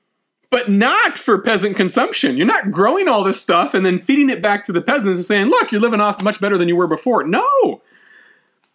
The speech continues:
You grow as much as you can in the countryside, as much as humanly possible, heck, more than is humanly possible. Then you take that surplus, you take it away from the countryside, you do not put that into the mouths of your peasants,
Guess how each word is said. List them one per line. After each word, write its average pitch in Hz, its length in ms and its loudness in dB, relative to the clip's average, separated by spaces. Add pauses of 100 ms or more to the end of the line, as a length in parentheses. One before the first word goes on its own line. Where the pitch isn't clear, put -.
(480)
You 220 140 2
grow 277 300 2
as 175 100 -2
much 277 240 0
as 415 160 -2
you 427 80 -4
can 349 260 0
in 320 60 0
the 311 80 0
countryside, 165 640 -2
as 165 100 -2
much 302 240 0
as 208 180 -2
humanly 440 560 2
possible, 226 520 0
heck, 392 240 -2
more 403 400 2
than 240 100 2
is 202 160 0
humanly 190 320 2
possible. 160 560 -2 (1200)
Then 160 140 0
you 147 100 0
take 285 260 -2
that 240 180 -2
surplus, 185 640 -4
you 170 60 -4
take - 260 -2
it 147 60 -4
away 226 640 2
from 185 180 -2
the 143 100 -2
countryside, 147 720 -2
you 156 60 -8
do 139 260 0
not 208 220 0
put 190 160 -2
that 156 140 0
into 156 160 0
the 139 60 -4
mouths 143 340 -2
of 127 100 -4
your 113 100 -4
peasants, - 580 -4